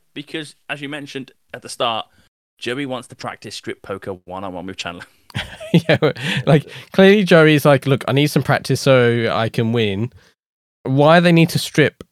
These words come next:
Speaker 2: I don't know. They could have just practiced poker. Uh, but yeah, clearly Joey's not thinking this through, and Chandler is very much thinking, "No, Joey, I do not want to get you naked."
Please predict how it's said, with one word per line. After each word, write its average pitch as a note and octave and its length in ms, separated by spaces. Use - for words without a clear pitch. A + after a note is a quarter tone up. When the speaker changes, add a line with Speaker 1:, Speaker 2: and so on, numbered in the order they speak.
Speaker 2:
I C3 120
don't B2+ 280
know. A2 360
They B2 140
could B2 140
have B2 80
just A#2 160
practiced - 380
poker. A#2+ 440
Uh, A#2 720
but - 260
yeah, B2 240
clearly E3 340
Joey's D3 380
not - 140
thinking C#3 340
this B2 160
through, C3+ 280
and A#2 140
Chandler C#3 340
is A#2+ 100
very D#3+ 180
much - 180
thinking, B2+ 400
"No, C#3 220
Joey, A2+ 280
I A2+ 60
do A#2 140
not A#2 140
want A2 120
to C3 80
get A#2 180
you A#2 80
naked." G#2+ 440